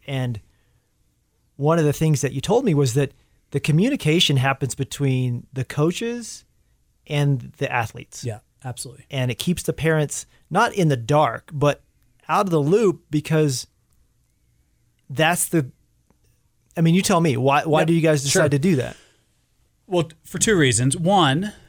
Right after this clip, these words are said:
Speaker 2: when we first started, a lot of the girls' parents and I couldn't communicate, right? I
Speaker 1: Sure.
Speaker 2: I didn't speak Spanish and they didn't speak English. Or, you know, so we had to use the daughters to translate anyways, right? So that was, like, kind of just a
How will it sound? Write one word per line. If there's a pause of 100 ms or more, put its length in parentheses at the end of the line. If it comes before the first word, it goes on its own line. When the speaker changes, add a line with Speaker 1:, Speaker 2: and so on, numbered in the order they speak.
(180)
Speaker 2:
when
we
first
started,
a
lot
of
the
girls'
parents
and
I
couldn't
communicate, (720)
right?
I
Speaker 1:
Sure.
Speaker 2:
I
didn't
speak
Spanish
and
they
didn't
speak
English. (200)
Or,
you
know,
so
we
had
to
use
the
daughters
to
translate
anyways,
right?
So
that
was,
like,
kind
of
just
a